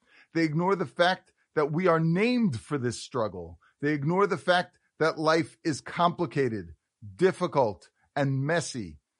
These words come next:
and we cannot ultimately pretend otherwise. My belief and faith today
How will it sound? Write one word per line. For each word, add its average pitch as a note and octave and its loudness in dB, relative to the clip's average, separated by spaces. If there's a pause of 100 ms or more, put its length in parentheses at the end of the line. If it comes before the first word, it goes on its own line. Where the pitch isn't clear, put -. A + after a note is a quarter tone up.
and C3+ -4
we C#3+ -4
cannot F3 -2
ultimately C3+ -4
pretend C#3 -6
otherwise. G2+ -6 (1040)
My G3 0
belief F3 -2
and C3 -4
faith E3 -2
today A2 -4